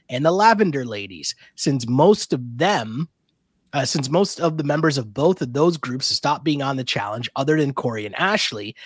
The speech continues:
the vets still come on the shows and are all mainly vets that bumped heads with him when he was a rookie. Therefore, whilst he's now accepted as a vet by other vets in the house, they probably only view him as a usable piece on the board, but not someone they respect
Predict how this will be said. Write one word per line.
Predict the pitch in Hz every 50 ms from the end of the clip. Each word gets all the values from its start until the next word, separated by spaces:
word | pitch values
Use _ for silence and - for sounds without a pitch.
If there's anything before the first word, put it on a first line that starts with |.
| - - - - -
the | 127 123
vets | 117 170 185 180 - -
still | - - 185 175
come | - - 160 160
on | 156 156
the | 156 139
shows | - - 135 127 127 127 123
and | 127 117
are | 120 120 131
all | 147 160 156
mainly | 139 135 135 139 139 135 139 139 131
vets | 117 104 113 107 107 117 123 - - - _ - - _ -
that | - 107 - -
bumped | - - - 175 170
heads | - 202 214 214 185 165
with | 131 -
him | - 101 98 104 113 - _ _ -
when | 113 107 110
he | 110
was | 113 120 127
a | 156 160
rookie. | 196 208 - - - - - - _ _ -
Therefore, | 156 185 202 196 - - 104 107 127 127 _ _ _ _ -
whilst | 143 135 135 127 -
he's | 135 127 120
now | 135 131 127 131 123
accepted | 120 - - - - 185 214 - - 294 226 147
as | 123 120 113 117
a | 107
vet | 110 117 107 107 110 - -
by | 117 107 101 - _ - -
other | 156 196 233 254 294 277 233
vets | 156 120 104 92 - - -
in | 104 101
the | 95
house, | 95 104 101 101 120 143 - - - - - - - - _
they | 139 147
probably | - 220 202 220 247 247 240
only | 226 233 220 202
view | 165 175 185 185 180
him | 170 175 170 165
as | 156 147 139
a | 135
usable | 131 147 151 143 151 151 151 147 127
piece | - - 135 127 123 - - -
on | 131 135 135
the | 131 123
board, | 117 123 113 110 113 113
but | 113 123
not | 156 160 - -
someone | - 160 147 143
they | 139 131 123
respect | 113 - - - - - 160 139 - - _